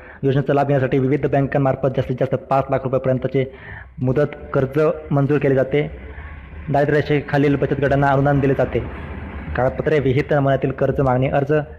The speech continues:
गटाच्या आर्थिक उलाढालीचे ताळेबंद पत्र, बचत गटाला किमान सहा महिने पूर्ण झाल्याचा सक्षम पुरावा,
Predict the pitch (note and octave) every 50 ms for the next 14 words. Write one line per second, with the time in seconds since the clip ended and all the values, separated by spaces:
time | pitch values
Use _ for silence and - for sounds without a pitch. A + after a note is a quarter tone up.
0 | - - - - C3 C#3+ C#3 D3 D3 D3 C#3 C#3+ C#3 C3+ C3+ D#3+ - - D3+ C#3+
1 | C#3 C3+ C3+ C3+ - C#3+ C3+ C#3 C3+ C3+ C3 C3+ C3+ C3+ C3+ - - C3+ - D3+
2 | D#3 D3+ D3+ - - - - _ _ - - - - - - C3 B2 C#3 - -
3 | - D3 C#3 C#3 C#3 C3+ C3+ - C#3+ C#3+ D3 D3 C#3+ C3+ - C#3 C3+ C#3 C#3 C#3+
4 | C#3+ D3 C#3+ C#3 C#3 - C#3+ C#3 C#3+ C#3+ C3+ C3+ C3 - C3 A#2 B2+ A#2+ - D3+
5 | B2+ A#2 - C#3 C#3 C#3+ D3